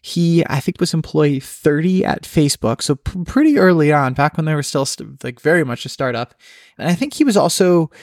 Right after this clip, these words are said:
worked at Mint as an early employee before they sold to Intuit. He's C E O of AppSumo. He's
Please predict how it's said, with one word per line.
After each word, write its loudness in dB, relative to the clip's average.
worked -2
at 0
Mint 2
as 0
an -2
early 4
employee 2
before 0
they 2
sold -2
to -2
Intuit. 2
He's -8
C -2
E 4
O 6
of -4
AppSumo. 2
He's -6